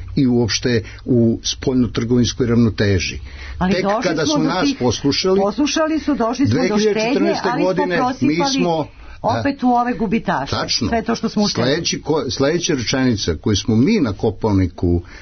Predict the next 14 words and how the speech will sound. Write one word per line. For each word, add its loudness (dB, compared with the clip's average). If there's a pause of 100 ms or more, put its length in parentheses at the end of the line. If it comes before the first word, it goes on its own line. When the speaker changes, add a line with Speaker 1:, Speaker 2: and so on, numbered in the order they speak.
(140)
Speaker 1:
zapravo, 2 (180)
a, 0
vrlo 2
jasno 0
i 4
nedvosmisleno 2
uputili 0
vladi 0 (300)
je 2 (200)
da 0
je 0
kratkoročna -2
fiskalna -2
konsolidacija 0